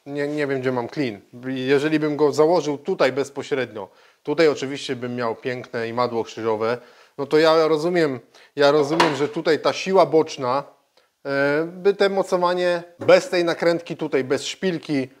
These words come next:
e, to nie ma racji bytu. Macie rację, pisaliście mi o tym, jak, bo już tam gdzieś wspominałem o takim pomyśle,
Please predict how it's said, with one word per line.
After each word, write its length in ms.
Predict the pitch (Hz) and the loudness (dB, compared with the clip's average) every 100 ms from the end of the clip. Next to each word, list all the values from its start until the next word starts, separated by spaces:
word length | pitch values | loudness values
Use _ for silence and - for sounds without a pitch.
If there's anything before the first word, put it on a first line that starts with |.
| _ | _
e, 160 | 131 127 | -6 0
to 140 | 160 | 4
nie 140 | 165 156 | 4 4
ma 140 | 143 | 4
racji 260 | 131 131 131 | 2 0 -8
bytu. 240 | 139 139 | -6 -4
Macie 300 | 135 156 156 | 0 2 2
rację, 260 | 135 - - | 0 -2 -14
pisaliście 500 | - 147 143 135 127 | -4 -2 -2 -8 -10
mi 140 | 127 | -4
o 80 | 131 | -4
tym, 180 | 127 120 | -4 -6
jak, 160 | 120 | -6
bo 180 | 113 120 | -4 -4
już 140 | 127 113 | -4 -6
tam 160 | 117 | -8
gdzieś 160 | 113 107 | -8 -10
wspominałem 500 | - 123 147 143 117 | -8 -6 -2 -2 -2
o 60 | |
takim 260 | - - 113 | -8 -12 -14
pomyśle, 500 | 117 113 - 123 147 | -12 -12 -6 -2 -2